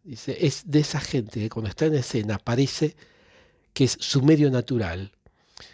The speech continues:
que, que la presencia escénica es increíble, eh, que con, con toda esa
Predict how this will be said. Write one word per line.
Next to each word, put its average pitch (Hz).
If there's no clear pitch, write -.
que, -
que 123
la 117
presencia 175
escénica 147
es -
increíble, 104
eh, 123
que -
con, -
con 120
toda 143
esa 123